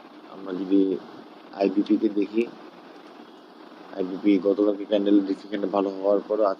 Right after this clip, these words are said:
কিন্তু ভালো করতে পারেনি। বিএক্স ফার্মাটা আমরা একটু চেক করব। আমরা এরপর আইটি সেক্টরটাও চেক করব।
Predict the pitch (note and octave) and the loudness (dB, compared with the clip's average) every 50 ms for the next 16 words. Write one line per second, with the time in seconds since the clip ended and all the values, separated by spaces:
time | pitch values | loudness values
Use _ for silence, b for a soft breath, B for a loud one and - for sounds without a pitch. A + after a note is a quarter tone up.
0 | - - - G#2+ G2+ F#2+ - G2+ G2+ F#2+ - G2+ G2+ F#2+ F#2+ F#2 F#2+ - F#2 F2 | -8 -16 -18 -18 -16 -14 -12 -10 -10 -10 -12 -12 -14 -12 -12 -12 -14 -14 -10 -8
1 | F#2+ F#2 F#2+ G2 G#2 A2+ C3 D3+ - - - - - - - - - - - - | -6 -4 -4 -4 -4 -6 -8 -8 -12 -18 -18 -18 -18 -18 -18 -20 -20 -20 -20 -20
2 | - - - - - - - - - - - - - - - - - - - - | -20 -20 -20 -20 -20 -20 -20 -20 -20 -20 -20 -20 -20 -20 -20 -20 -20 -20 -20 -20
3 | - - - - - - - - - - F#2+ F#2+ G2+ G2+ G2 - - G#2+ G#2 G2+ | -20 -20 -20 -20 -20 -18 -18 -16 -14 -8 0 4 4 4 4 2 0 -2 -2 0
4 | G2+ G2+ G#2 G#2 G#2 G#2 G2 - - - - G#2+ G2 - - G#2 G#2 G2+ G2 A2+ | 0 0 2 2 2 2 0 0 -4 -4 -2 -2 -2 0 2 2 2 2 2 2
5 | C3+ E3 F3+ E3+ - - - - - - - - F#2 F#2+ G2 G2 G2 G2 F#2 - | 0 0 0 -2 -8 -14 -20 -20 -20 -20 -20 -18 -16 -10 -4 0 0 0 0 2
6 | G2+ G2+ G2 F#2+ G2 F#2 - A2+ - B2 - B2+ A#2 A#2 A2+ G2+ - G2+ F#2 - | 2 2 4 4 2 0 0 -2 -2 -2 0 0 0 0 0 0 2 0 -2 0
7 | - F#2+ F#2 F2 | -2 -8 -6 -6